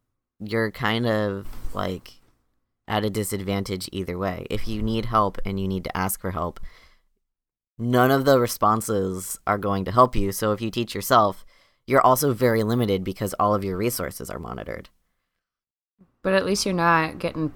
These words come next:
Speaker 2: beaten with a math book.
Speaker 1: Right, exactly.
Speaker 2: Um,
Speaker 1: So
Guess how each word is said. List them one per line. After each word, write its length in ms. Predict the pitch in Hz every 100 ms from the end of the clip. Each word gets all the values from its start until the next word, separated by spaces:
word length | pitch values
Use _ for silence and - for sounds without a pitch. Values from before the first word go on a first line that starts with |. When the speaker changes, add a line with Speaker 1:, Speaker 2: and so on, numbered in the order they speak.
| -
Speaker 2:
beaten 400 | 165 170 156 147
with 160 | 147 147
a 120 | 135 - _ _
math 340 | 147 151 185 -
book. 160 | 131
Speaker 1:
Right, 420 | 185 185 113 98 - - -
exactly. 760 | 117 117 139 131 - 69 - - - -
Speaker 2:
Um, 280 | 247 226 214
Speaker 1:
So 460 | 208 127 117 113